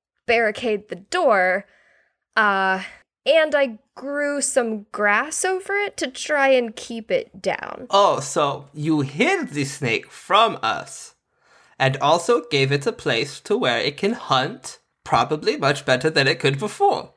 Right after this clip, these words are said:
Speaker 1: Well, I wasn't really thinking that I would, like, get people here. I didn't realize how bad my leg was hurt. There were a lot of things I didn't consider in this scenario.
Speaker 2: Right, lots of, many factors. You are right.
Speaker 1: I also had no clue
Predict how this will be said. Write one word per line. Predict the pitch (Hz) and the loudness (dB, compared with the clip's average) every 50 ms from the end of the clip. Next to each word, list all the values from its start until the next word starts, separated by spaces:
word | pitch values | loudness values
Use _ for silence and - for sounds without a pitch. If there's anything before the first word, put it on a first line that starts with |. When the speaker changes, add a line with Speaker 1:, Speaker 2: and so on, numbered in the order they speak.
| _ _ | _ _
Speaker 1:
Well, | 269 311 320 320 | 0 0 2 4
I | 302 294 | 2 2
wasn't | 285 330 311 330 320 | 2 2 0 0 -4
really | 285 320 320 311 | -4 -4 -4 -4
thinking | 277 - 294 285 277 262 285 262 254 233 | -4 -2 -2 -2 -2 0 0 -2 0 2
that | 233 220 220 | 0 0 2
I | 220 220 | 0 0
would, | 214 220 208 | -2 -2 -4
like, | 226 214 202 - - - _ | -4 -4 -4 -6 -12 -18 _
get | - 247 240 - - _ | 0 2 2 2 0 _
people | - - 240 214 - 226 214 208 190 185 196 | -10 -10 -10 -8 -6 -6 -2 0 0 -2 -2
here. | 190 - - 269 285 294 277 277 277 269 269 269 - | -4 -8 -10 -8 -2 2 4 6 6 6 6 4 2
I | - 226 | 0 -2
didn't | 233 240 226 220 | -4 -6 -6 -4
realize | 226 226 226 214 208 208 | -2 0 0 0 0 -2
how | 214 208 196 | -4 -8 -6
bad | 185 196 185 180 180 | -6 -6 -6 -6 -8
my | 175 170 170 | -8 -8 -8
leg | 180 196 226 247 254 233 | -6 -2 0 0 0 2
was | 247 247 247 - | 0 -2 -2 -2
hurt. | - 233 220 214 220 220 - - | -6 -4 -2 0 0 -2 -2 -2
There | - 277 262 | 2 2 4
were | 269 277 | 6 6
a | 269 277 | 4 4
lot | 294 311 339 392 | 2 0 -2 -2
of | 381 | -4
things | - - 294 277 277 262 | -2 -2 -2 0 2 0
I | 247 247 | 0 0
didn't | 220 226 220 233 220 | 0 -2 -2 -2 -6
consider | 214 - 247 208 196 - - 220 202 220 214 208 202 | -6 -6 -6 -6 -6 -6 -6 -4 -2 -2 -2 -2 -4
in | - - 208 202 | -6 -8 -8 -8
this | 196 202 - | -8 -8 -8
scenario. | - 233 226 226 247 254 233 214 202 196 196 185 190 190 190 214 233 - - - - | -8 -8 -2 2 2 4 4 4 2 0 0 -2 -2 -2 -2 -4 -6 -8 -16 -20 -8
Speaker 2:
Right, | 139 139 127 117 107 - | 0 2 2 2 2 2
lots | - 139 135 135 139 - | 4 4 4 4 4 0
of, | 151 143 139 - - - - _ _ _ _ | -2 -2 -2 -8 -14 -18 -20 _ _ _ _
many | - 151 147 165 202 | -6 -4 -2 -2 -2
factors. | 214 - 139 113 127 - - - 147 151 - - _ | 0 2 2 0 0 -2 -4 -10 -10 -10 -12 -18 _
You | 175 156 156 | -14 -10 -6
are | 160 170 | -6 -6
right. | 170 165 - - - | -4 -4 -4 -2 2
Speaker 1:
I | 262 | 2
also | 247 294 262 262 | 2 2 2 2
had | 254 254 247 208 | 0 0 0 -2
no | 233 233 240 240 233 | -4 -2 0 0 0
clue | 226 - - 240 220 | -2 0 0 0 0